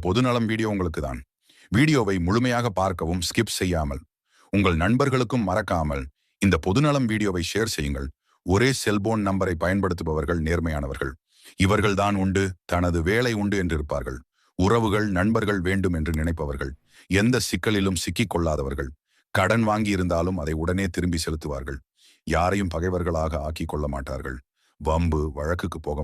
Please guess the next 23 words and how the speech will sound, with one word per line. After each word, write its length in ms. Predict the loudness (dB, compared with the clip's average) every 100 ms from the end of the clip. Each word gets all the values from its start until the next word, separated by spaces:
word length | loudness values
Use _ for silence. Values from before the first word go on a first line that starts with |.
| -6
மாட்டார்கள். 420 | -8 -10 -10 -12 -16 _ _ _ 0 2
மிகவும் 400 | 4 2 0 0
வெளிப்படைத்தன்மை 800 | 0 0 0 -2 -2 -2 -2 -4 -6 -8
மற்றும் 260 | -8 -4 -4 -2
யாருக்கும் 400 | -2 -2 -4 -4
பயப்படாமல் 480 | -2 -2 -2 -4 -6
இருப்பார்கள். 400 | -8 -10 -10 -12 -16 _ _ _ -20 -2
இவர்களிடம் 540 | 0 2 0 0 0 -2 -4
அதிகம் 320 | -2 0 0 0
நேர்மை 280 | 0 -2 -4
இருக்கும். 280 | -6 -6 -8 -10 -14 _ _ _ 2
பிறரை 320 | 2 2 0 0 0
ஏமாற்றும் 420 | 0 -2 -2 -2 -2
எண்ணம் 240 | -2 -4 -2
துளி 160 | -2 0
கூட 120 | -2 -4 -6 -4
இவர்களிடம் 460 | -2 0 0 0 -2
இருக்காது. 360 | -4 -6 -6 -8 -14 _ _ _ 0
இவர்களிடம் 480 | 2 2 2 0 0 -2
நம்பிக்கையாய் 520 | 0 0 0 -2 -2
நம்பி 200 | -2 -2 -2
ஒன்று 180 | -4 -6
சொன்னால், 360 | -4 -4 -4